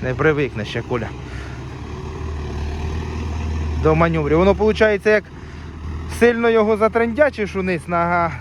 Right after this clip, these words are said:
цьому ж, на джойстику. Лізе аж до асфальта грибе, і передні ж кольоса, естественно, підняті.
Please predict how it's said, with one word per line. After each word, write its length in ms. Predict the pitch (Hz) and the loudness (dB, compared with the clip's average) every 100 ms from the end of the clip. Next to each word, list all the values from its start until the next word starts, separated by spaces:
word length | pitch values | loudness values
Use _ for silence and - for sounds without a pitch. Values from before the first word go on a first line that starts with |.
| - | -2
цьому 260 | 185 151 143 | -2 -2 -6
ж, 120 | 139 | -2
на 220 | 165 160 147 - - - - - - - - - - - | 0 0 -4 -12 -16 -16 -14 -14 -14 -14 -14 -14 -12 0
джойстику. 560 | 185 190 - 143 131 127 - - - - | 4 4 2 -10 -10 -12 -12 -14 -14 -6
Лізе 400 | 170 277 240 233 | 0 2 4 4
аж 100 | 202 | 4
до 100 | 165 | 4
асфальта 560 | 226 - 196 180 147 160 | 4 4 2 2 2 -2
грибе, 300 | 160 156 165 | -2 0 -2
і 40 | |
передні 400 | 151 185 190 185 | 2 2 2 -2
ж 80 | 175 | -2
кольоса, 420 | 202 180 156 151 | 0 2 0 -4
естественно, 540 | 143 - 151 143 143 127 | -6 -6 -8 -8 -10 -8
підняті. 540 | 147 135 120 120 123 | -6 -6 -8 -12 -14